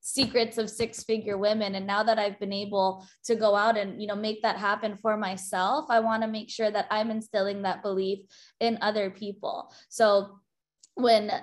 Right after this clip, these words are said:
uh, people, people, um, the author in this book, she asked the women that didn't have college degrees,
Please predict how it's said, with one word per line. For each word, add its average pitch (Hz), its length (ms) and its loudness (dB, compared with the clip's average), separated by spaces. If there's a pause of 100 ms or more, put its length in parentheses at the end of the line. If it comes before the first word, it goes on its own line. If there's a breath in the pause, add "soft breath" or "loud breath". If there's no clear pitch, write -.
uh, 202 140 2
people, 240 460 4
people, 247 540 0
um, 202 380 0
the 202 320 2
author 233 340 0
in 220 160 -2
this 208 220 -6
book, 262 240 0
she 214 200 -2
asked 220 320 0
the 220 120 0
women 214 320 0
that 190 200 -2
didn't 254 280 0
have 220 300 -2
college 202 420 0
degrees, 190 520 -2